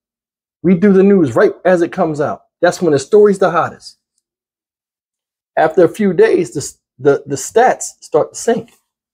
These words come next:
So what'll happen is you'll get a video, say you get a video that takes off, and you get a yellow dollar sign on it. In three days, as it starts to,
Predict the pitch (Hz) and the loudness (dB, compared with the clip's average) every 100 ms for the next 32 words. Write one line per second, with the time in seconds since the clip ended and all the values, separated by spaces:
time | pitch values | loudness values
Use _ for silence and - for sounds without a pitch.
0 | _ _ _ _ _ _ _ _ _ - | _ _ _ _ _ _ _ _ _ -2
1 | 160 156 151 226 233 165 135 220 185 156 | 2 2 2 0 0 -2 0 0 2 0
2 | 175 240 214 165 165 - - 220 208 190 | 0 2 4 2 0 -10 -4 -2 0 -2
3 | 180 190 170 135 208 190 196 139 - _ | 0 0 0 0 -4 -2 0 -2 -4 _
4 | _ 139 160 143 131 202 196 175 160 139 | _ -4 0 0 2 2 4 2 0 0
5 | 170 147 127 104 - _ _ _ _ _ | -2 -2 -4 -10 -16 _ _ _ _ _
6 | _ _ _ _ _ 175 156 202 247 247 | _ _ _ _ _ 0 0 2 0 2
7 | 233 208 160 156 165 165 170 156 220 185 | 4 4 4 2 -2 0 0 -2 0 0
8 | - 165 147 | 2 0 0